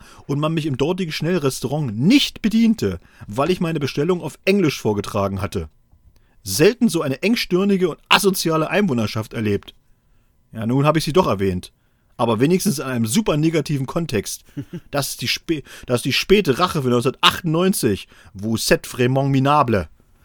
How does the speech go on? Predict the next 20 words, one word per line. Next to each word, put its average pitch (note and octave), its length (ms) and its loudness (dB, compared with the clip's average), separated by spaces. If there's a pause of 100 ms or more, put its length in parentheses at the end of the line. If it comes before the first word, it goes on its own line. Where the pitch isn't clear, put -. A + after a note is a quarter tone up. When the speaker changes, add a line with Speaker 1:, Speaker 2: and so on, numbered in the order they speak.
(540)
Speaker 1:
Falls A3 300 0
ihr G3 80 4
mal F#3+ 160 4
in E3+ 120 0
dieses F3+ 420 -2
wirklich F#3 340 2
wunderschöne F3+ 560 -2
und B2 100 -2
landschaftlich F3 640 -6
atemberaubende E3 720 -4
Land G3 280 -4
reisen G#2 280 -6
solltet, A#2 420 -4 (300)
dann C3 200 -2
bringt G#3 260 -2
mir B3 80 -8
doch D#3 100 -4
bitte - 340 -6
einen C3+ 320 -6
wirklich F3+ 360 -6